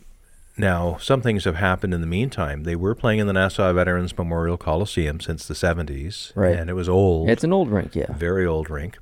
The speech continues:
Speaker 1: but they renovated it just recently. So it's undergone a complete rebuild.
Speaker 2: And d-,
Speaker 1: However
Speaker 2: did this happen last year while they're at the Barclays Center?
Speaker 1: Uh,
Speaker 2: Or
Speaker 1: yeah.
Speaker 2: Okay.
Speaker 1: Yeah. Now, the, the only problem is, in its new configuration,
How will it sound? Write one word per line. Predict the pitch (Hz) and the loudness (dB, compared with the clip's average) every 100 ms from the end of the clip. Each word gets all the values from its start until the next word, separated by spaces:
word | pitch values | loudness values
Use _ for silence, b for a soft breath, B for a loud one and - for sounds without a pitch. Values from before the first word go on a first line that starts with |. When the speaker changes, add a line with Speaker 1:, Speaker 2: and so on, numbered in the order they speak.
| - | -6
Speaker 1:
but | 123 - | -6 -2
they | 120 | -2
renovated | 98 107 202 131 71 69 73 | 0 0 0 0 -2 -4 -6
it | - | -6
just | 104 - | -8 -4
recently. | 143 180 - 58 - _ _ _ _ | -4 -4 -8 -14 -18 _ _ _ _
So | - 101 | -6 -4
it's | 92 | -2
undergone | 160 143 117 101 | 0 0 0 -2
a | |
complete | 92 90 - 175 156 | -4 -8 -2 -2 0
rebuild. | 113 131 80 60 76 - _ b b b b | 0 0 -2 -6 -12 -20 _ b b b b
Speaker 2:
And | 175 | 2
d-, | |
Speaker 1:
However | 107 120 147 78 | 2 2 0 2
Speaker 2:
did | 104 | 4
this | 110 | 4
happen | 104 101 101 | 4 2 2
last | 95 90 - | 2 2 2
year | 110 104 | 2 4
while | 95 92 | 4 4
they're | 104 | 2
at | |
the | - | 0
Barclays | 92 101 110 | -2 0 -2
Center? | - 120 131 143 | -2 -2 -2 0
Speaker 1:
Uh, | 101 | 2
Speaker 2:
Or | |
Speaker 1:
yeah. | 107 95 - | 2 0 -4
Speaker 2:
Okay. | 113 - 85 - | -2 -2 -4 -4
Speaker 1:
Yeah. | - - - B B B B B | -4 -4 -16 B B B B B
Now, | 95 90 90 | -2 2 2
the, | 90 | 0
the | 80 98 | 0 2
only | 104 82 | 2 0
problem | - 170 107 76 | 0 0 0 -4
is, | 73 78 - - - - - | -6 -8 -12 -20 -20 -20 -4
in | 110 | -2
its | 95 - | -2 2
new | 113 131 | 4 6
configuration, | 123 104 95 90 104 127 - 69 85 | 4 0 2 4 4 4 0 -8 -12